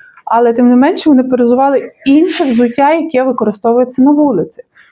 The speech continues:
Тобто це, в якому вони прийшли, вони його зняли для того, щоб почистити, але взули не тапочки, так як ми це звикли робити,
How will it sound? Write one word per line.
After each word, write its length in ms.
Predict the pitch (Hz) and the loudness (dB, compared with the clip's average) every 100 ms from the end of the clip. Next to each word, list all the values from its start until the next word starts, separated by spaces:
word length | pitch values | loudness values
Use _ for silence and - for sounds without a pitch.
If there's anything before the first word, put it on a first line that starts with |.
| _ _ | _ _
Тобто 320 | 233 233 208 | -4 -2 -4
це, 300 | 202 269 254 | -2 -2 0
в 20 | |
якому 260 | 240 233 233 | 0 -2 0
вони 180 | 233 220 | 0 0
прийшли, 360 | 226 226 - | -2 -4 -2
вони 160 | 214 214 | 0 0
його 180 | 226 240 | 2 2
зняли 360 | 233 233 214 | 2 0 0
для 140 | 208 202 | -2 -2
того, 200 | 214 214 | -2 -6
щоб 180 | - _ | -8 _
почистити, 540 | 294 403 466 349 359 | -4 -4 -4 -6 -2
але 160 | 220 220 | -2 0
взули 320 | 226 269 262 | 0 2 2
не 140 | 262 294 | 2 0
тапочки, 460 | 427 480 427 427 | -2 -2 -4 -6
так 160 | 233 208 | -2 -2
як 100 | 196 | 0
ми 140 | 196 | 0
це 140 | 190 190 | -2 -2
звикли 340 | 185 180 185 | -4 -2 -4
робити, 400 | 185 175 160 - | -4 -4 -6 -8